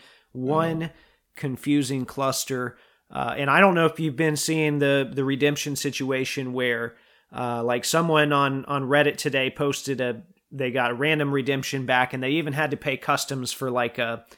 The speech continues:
Speaker 1: Kenneth Faried auto and somebody
Speaker 2: Yep.
Speaker 1: else. So,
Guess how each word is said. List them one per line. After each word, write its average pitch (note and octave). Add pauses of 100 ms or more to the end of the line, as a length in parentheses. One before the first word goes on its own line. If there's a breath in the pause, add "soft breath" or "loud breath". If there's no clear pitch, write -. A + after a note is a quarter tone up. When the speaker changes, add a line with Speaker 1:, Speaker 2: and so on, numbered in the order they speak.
(100)
Speaker 1:
Kenneth D3
Faried C3
auto B2+
and A2+ (240 soft breath)
somebody B2
Speaker 2:
Yep. A#2
Speaker 1:
else. A#2
So, A#2